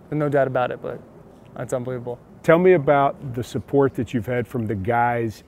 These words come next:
Speaker 2: inside. Even during some difficult times,
Speaker 1: Yeah.
Speaker 2: you've had friends in that locker room, in that offensive line room, and, and what they've meant to you in this whole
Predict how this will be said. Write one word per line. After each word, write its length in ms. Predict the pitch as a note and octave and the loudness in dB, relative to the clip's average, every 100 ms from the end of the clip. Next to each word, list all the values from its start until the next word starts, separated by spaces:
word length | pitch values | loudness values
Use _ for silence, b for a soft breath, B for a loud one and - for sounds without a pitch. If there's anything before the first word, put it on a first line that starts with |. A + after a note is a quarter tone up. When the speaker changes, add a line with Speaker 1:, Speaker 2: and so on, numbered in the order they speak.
| - | -4
Speaker 2:
inside. 540 | C3+ C3 - A#2 A2 | -2 -2 -4 -6 0
Even 380 | C#3 F3+ F#3 D#3 - | 0 2 -2 -6 2
during 240 | E3 F3 | 6 6
some 180 | - C3+ | 4 0
difficult 540 | C3 D3+ D#3 C#3+ C3+ | 0 0 0 2 0
times, 340 | C3 C3+ B2+ A2+ | -2 -2 -2 0
Speaker 1:
Yeah. 60 | C3+ | 0
Speaker 2:
you've 100 | B2 | 2
had 180 | B2+ G2+ | 2 0
friends 400 | - D3 E3+ D3 | 0 2 2 0
in 140 | D#3+ | 0
that 160 | D3+ D#3 | 0 0
locker 320 | D3 C#3+ C#3+ | 0 0 0
room, 260 | C#3 C#3 | 0 0
in 80 | B2+ | -2
that 140 | A#2 A2+ | -2 0
offensive 560 | C#3 C#3+ E3 - D3 | 0 0 -6 -6 -6
line 300 | C3+ C#3+ C#3 | -4 -4 -4
room, 400 | C3 C#3 C#3 C3+ - B B B | -2 -2 0 -2 -4 B B B
and, 180 | - A#2+ | -4 -4
and 220 | - A#2+ A#2+ | -4 -4 0
what 220 | C#3+ - | -2 2
they've 260 | D3+ D3 | 2 2
meant 260 | B2+ C3+ - | 2 -4 -4
to 100 | C#3+ | -2
you 160 | B2+ B2+ | 0 2
in 100 | A#2+ | 0
this 200 | A#2+ - | -2 -2
whole 340 | B2 A#2+ A2+ | 0 0 0